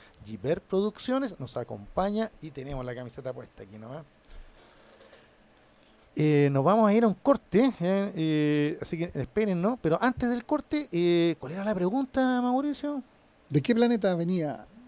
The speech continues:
Speaker 2: el Principito?
Speaker 1: De quién vamos a hablar a la vuelta de este último corte, así que no se vaya y ya volvemos con Sin Restricciones.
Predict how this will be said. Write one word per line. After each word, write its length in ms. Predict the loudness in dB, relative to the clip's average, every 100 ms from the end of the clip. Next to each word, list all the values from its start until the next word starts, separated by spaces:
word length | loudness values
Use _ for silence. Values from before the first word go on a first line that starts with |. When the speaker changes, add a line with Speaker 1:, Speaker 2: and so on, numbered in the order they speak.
| -20 _ 2
Speaker 2:
el 160 | 4
Principito? 600 | 4 0 -2 -4 -4 -4 -6
Speaker 1:
De 320 | -2 -2 -4 -10 -12
quién 200 | -8 -6
vamos 300 | -4 -4 -6
a 80 | -4
hablar 280 | 0 0 0
a 160 | -6 -4
la 140 | -4
vuelta 380 | -2 -2 -2 -6
de 80 | -8
este 300 | -6 -6 -6
último 420 | -8 -10 -8 -6
corte, 320 | 0 0 0 -6
así 180 | -4
que 180 | -2 -2 -4 -20 -12
no 120 | -6 -2
se 140 | 2
vaya 460 | 2 4 2 0 -2
y 260 | -6 -6 -6
ya 140 | -6
volvemos 480 | -4 0 0 0 -4
con 200 | -6 -6
Sin 160 | -6 -8
Restricciones. 480 | -8 -10 -14 -14